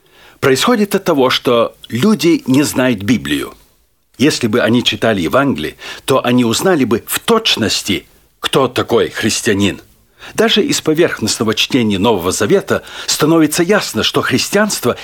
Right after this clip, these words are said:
это не какая-нибудь вялая, беспечная,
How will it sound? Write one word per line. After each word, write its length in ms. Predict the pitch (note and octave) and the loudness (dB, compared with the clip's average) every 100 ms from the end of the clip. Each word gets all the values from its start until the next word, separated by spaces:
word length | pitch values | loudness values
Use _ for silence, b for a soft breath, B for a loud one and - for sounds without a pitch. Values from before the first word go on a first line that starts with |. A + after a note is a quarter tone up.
| B | B
это 220 | D3+ D3 | -2 0
не 120 | C#3 | 0
какая-нибудь 800 | C3+ C3+ A3 G#3+ E3+ C3 D3+ - B B | -2 0 2 4 2 2 0 -2 B B
вялая, 720 | F2+ A#2 D#3+ D#3+ A2 F#2 D#2+ - B B B | -2 2 4 4 2 0 -2 -8 B B B
беспечная, 880 | - D3+ - D#3 F3 - G#2+ E2+ C2+ | -2 -2 0 0 2 0 0 -2 -4